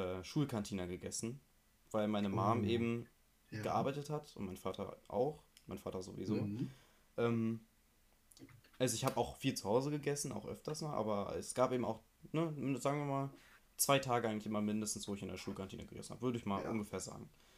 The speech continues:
Speaker 1: Und, äh, ich hab da einfach immer, wenn es, weiß nicht, zum Beispiel Chili con Carne mag ich zum Beispiel auch gar nicht, ne?
Speaker 2: Echt nicht?
Speaker 1: Ich hab's
Speaker 2: Okay.
Speaker 1: probiert, ich hab's auch schon verschiedene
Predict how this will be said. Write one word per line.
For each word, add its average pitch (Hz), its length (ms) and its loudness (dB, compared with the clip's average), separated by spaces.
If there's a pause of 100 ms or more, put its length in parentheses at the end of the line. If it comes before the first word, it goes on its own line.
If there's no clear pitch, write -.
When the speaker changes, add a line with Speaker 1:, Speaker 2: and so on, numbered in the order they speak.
(300)
Speaker 1:
Und, 117 420 2
äh, 95 280 -2 (460)
ich 110 180 -4
hab - 300 0
da 113 200 4
einfach 117 340 -2
immer, 156 340 2
wenn 139 160 2
es, - 300 0
weiß 123 120 4
nicht, 123 140 -2
zum 131 80 2
Beispiel 127 400 0 (180)
Chili 156 220 6
con 147 160 0
Carne 139 260 0
mag 127 200 0
ich 127 80 -10
zum 120 100 -2
Beispiel 113 240 0
auch 104 180 -4
gar 98 200 -2
nicht, 92 260 -10 (500)
ne? 143 240 0
Speaker 2:
Echt - 260 -8
nicht? - 200 -8
Speaker 1:
Ich - 120 -2
hab's 156 140 4
Speaker 2:
Okay. - 80 -12
Speaker 1:
probiert, 156 460 2 (160)
ich 123 140 -2
hab's 139 140 0
auch 135 140 2
schon 139 300 0
verschiedene 175 680 -2